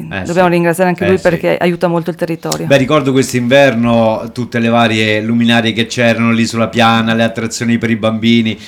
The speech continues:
Speaker 1: tantissima gente lì sulla piana, quindi
Speaker 2: Eh, sì.
Speaker 1: è as-, è anche questo un po' che vi dà lo spunto, no? Per, per cercare di valorizzarla, perché vabbè, bel prato, ma insomma, se si fa anche qualche cosa, giusto, può
Speaker 2: Eh,
Speaker 1: essere
Speaker 2: sì.
Speaker 1: vissuta anche.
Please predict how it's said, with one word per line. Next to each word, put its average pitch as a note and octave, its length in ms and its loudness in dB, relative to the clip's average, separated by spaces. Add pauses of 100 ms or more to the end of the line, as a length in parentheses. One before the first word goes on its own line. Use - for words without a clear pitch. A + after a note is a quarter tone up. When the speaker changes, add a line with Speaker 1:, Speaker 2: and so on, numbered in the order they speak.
(180)
Speaker 1:
tantissima A#2+ 600 -4
gente A#2+ 400 0
lì G2+ 120 -6
sulla G2+ 220 -4
piana, G2+ 360 0
quindi A#2 380 -2
Speaker 2:
Eh, - 80 -10
sì. - 120 -10
Speaker 1:
è A#2+ 60 0
as-, C3 220 2
è C3+ 120 -6
anche C#3 240 -4
questo F3+ 260 0
un A2 80 -4
po' C3 100 0
che A#2+ 120 0
vi G2+ 100 -6
dà G#2 140 -2
lo G#2 80 -4
spunto, F#2+ 580 -6
no? G#2 280 -2
Per, F#2+ 520 -2 (240)
per A2+ 140 -4
cercare B2+ 320 -2
di A2+ 80 2
valorizzarla, G#2 640 -2
perché E2 200 -12
vabbè, A#2+ 260 -2
bel G2+ 180 -4
prato, E2 340 -6
ma F2+ 80 -12
insomma, G#2 280 -6
se G2 120 -8
si - 160 -10
fa A#2 120 -2
anche A2 200 -4
qualche A2 320 -4
cosa, G2+ 380 -4
giusto, F2+ 360 -10 (260)
può A2+ 120 -2
Speaker 2:
Eh, A#2 40 2
Speaker 1:
essere D3 240 0
Speaker 2:
sì. A2+ 40 -6
Speaker 1:
vissuta A2 520 -2
anche. G#2 500 -2